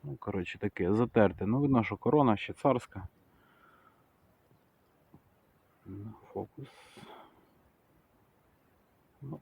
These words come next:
в общем, що то таке. З ушком. Так, ну, ходимо далі, шукаємо.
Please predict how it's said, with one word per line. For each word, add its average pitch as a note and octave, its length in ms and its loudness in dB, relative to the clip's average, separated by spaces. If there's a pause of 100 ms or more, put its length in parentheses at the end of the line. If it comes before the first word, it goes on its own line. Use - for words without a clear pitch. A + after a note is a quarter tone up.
в G#2+ 60 -6
общем, G2+ 320 -6
що - 160 -14
то - 100 -12
таке. - 400 -14 (440)
З A#2+ 60 -6
ушком. A#2 500 -4 (1500)
Так, - 300 -4
ну, D3 240 -6
ходимо A2+ 380 -2
далі, F2+ 160 -2
шукаємо. F#2 680 -8